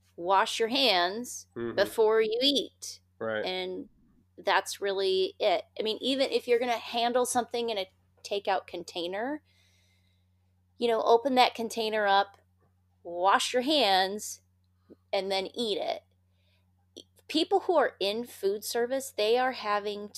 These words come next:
Speaker 1: to kind of bump up what were already pretty good standards of health,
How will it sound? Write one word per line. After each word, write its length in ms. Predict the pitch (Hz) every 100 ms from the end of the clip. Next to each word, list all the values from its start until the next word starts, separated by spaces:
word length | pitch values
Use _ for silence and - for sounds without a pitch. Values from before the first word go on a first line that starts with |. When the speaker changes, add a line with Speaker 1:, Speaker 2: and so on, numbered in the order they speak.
| -
Speaker 1:
to 460 | 202 180 180 180 185 _ _ _ _ _ _ _ _
kind 240 | - 233
of 300 | 208 170 -
bump 240 | 202 202 -
up 300 | 202 180 - -
what 220 | 214 -
were 200 | 262 -
already 540 | 240 262 269 262 220 -
pretty 400 | - 277 285 247
good 220 | 220 190
standards 760 | - 226 214 202 175 165 156
of 140 | - 180
health, 540 | - - - - _